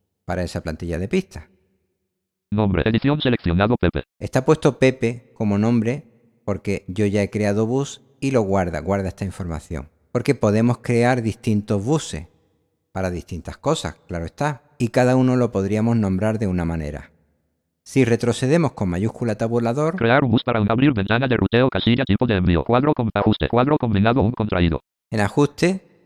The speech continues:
Speaker 1: antes del tipo de envío, tenemos uno.
Speaker 2: Dos.
Speaker 1: Si bajamos con la flecha hacia dos,
Speaker 2: Tipo de envío, cuadro combinado pre-fader, post F, abrir ventana de ruteo, casilla de verificación marcado. Crear un bus para una plantilla de pistas, nombre, edición seleccionado José.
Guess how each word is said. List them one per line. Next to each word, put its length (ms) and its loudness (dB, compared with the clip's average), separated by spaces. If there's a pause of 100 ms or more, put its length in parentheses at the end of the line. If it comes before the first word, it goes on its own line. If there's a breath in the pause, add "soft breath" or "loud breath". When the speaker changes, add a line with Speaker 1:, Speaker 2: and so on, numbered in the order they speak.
(380)
Speaker 1:
antes 380 4
del 160 -4
tipo 260 -4
de 80 0
envío, 460 4 (240)
tenemos 460 2
uno. 420 2
Speaker 2:
Dos. 300 2 (680)
Speaker 1:
Si 280 2
bajamos 380 4
con 140 2
la 120 2
flecha 420 0
hacia 260 0
dos, 380 -2
Speaker 2:
Tipo 220 0
de 80 2
envío, 280 2
cuadro 300 2
combinado 460 2
pre-fader, 500 2 (140)
post 200 0
F, 160 2
abrir 280 2
ventana 320 0
de 100 0
ruteo, 320 2
casilla 360 2
de 80 0
verificación 540 0
marcado. 440 0 (180)
Crear 300 2
un 80 2
bus 100 2
para 180 2
una 120 0
plantilla 380 0
de 100 2
pistas, 340 -2
nombre, 340 2
edición 360 2
seleccionado 560 2
José. 240 2